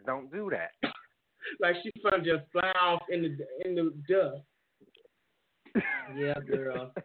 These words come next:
Speaker 2: You don't mean to. We, yeah, we do mean to read. Yes, yes. This our show. It's our premiere, and yes, we're reading the lashes today. So
Speaker 1: Yeah.
Speaker 2: I mean, it
Speaker 1: Yeah.
Speaker 2: is what it is. Do it in moderation,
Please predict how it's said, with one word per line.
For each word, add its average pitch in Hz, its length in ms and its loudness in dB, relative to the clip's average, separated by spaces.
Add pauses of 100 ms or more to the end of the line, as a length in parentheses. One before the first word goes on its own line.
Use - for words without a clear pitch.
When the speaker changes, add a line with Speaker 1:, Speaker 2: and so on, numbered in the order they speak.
(340)
Speaker 2:
You 156 80 -8
don't 196 200 2
mean 214 240 4
to. 180 280 2
We, 190 320 -6
yeah, 190 280 2
we 262 200 6
do 208 160 2
mean 156 320 2
to 135 100 0
read. 117 420 -10
Yes, 151 240 0 (300)
yes. 147 200 -2 (220)
This 180 120 0 (180)
our 160 160 2 (140)
show. 139 420 0
It's 175 240 -4
our 170 220 0
premiere, 151 480 -2 (220)
and 175 200 6
yes, 156 300 4
we're 190 320 6
reading 131 560 -4
the 151 80 0
lashes 123 640 -4 (160)
today. - 1000 -16
So 147 60 2
Speaker 1:
Yeah. - 100 0
Speaker 2:
I 131 180 0
mean, 147 380 0
it 165 120 -2
Speaker 1:
Yeah. 185 180 8
Speaker 2:
is 185 140 -2
what 180 160 -2
it 160 140 -4
is. 135 360 -2 (540)
Do 240 160 2
it 240 80 4
in 233 120 0
moderation, 165 840 0